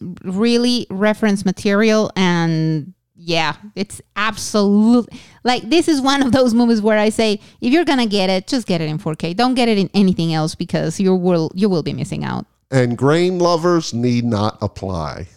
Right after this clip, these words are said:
Speaker 2: because there's not one little splotch of grain, and
Speaker 1: Yep.
Speaker 2: we love it. It's incredible, impeccable, sharp, clear. You can't do any better than this. This is reference material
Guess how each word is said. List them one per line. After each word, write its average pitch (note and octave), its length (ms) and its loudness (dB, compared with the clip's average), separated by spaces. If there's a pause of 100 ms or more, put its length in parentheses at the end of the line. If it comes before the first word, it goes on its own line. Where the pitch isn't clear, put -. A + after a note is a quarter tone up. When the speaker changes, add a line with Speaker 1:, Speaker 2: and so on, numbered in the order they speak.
Speaker 2:
because F2+ 320 -8
there's F#2 280 -4
not F2+ 360 -6
one F#2+ 480 -8
little F#2+ 260 -6
splotch E2+ 640 -14
of F2+ 140 -10
grain, F2 640 -8
and E2+ 280 -8
Speaker 1:
Yep. A#2 280 2
Speaker 2:
we A#2 540 -2 (100)
love A2+ 480 2
it. F2 180 -8 (100)
It's F#2+ 260 -4 (100)
incredible, B2 1040 0
impeccable, A#2+ 800 -2
sharp, B2+ 580 0
clear. A2+ 580 0 (520)
You G#2+ 180 -2
can't G2+ 460 -6
do E2+ 400 -2 (360)
any E2 280 -4
better - 380 -12 (300)
than D#2 180 -10
this. - 460 -14
This F2 260 -4
is F2 180 -4
reference G2+ 540 -4
material F#2 580 -2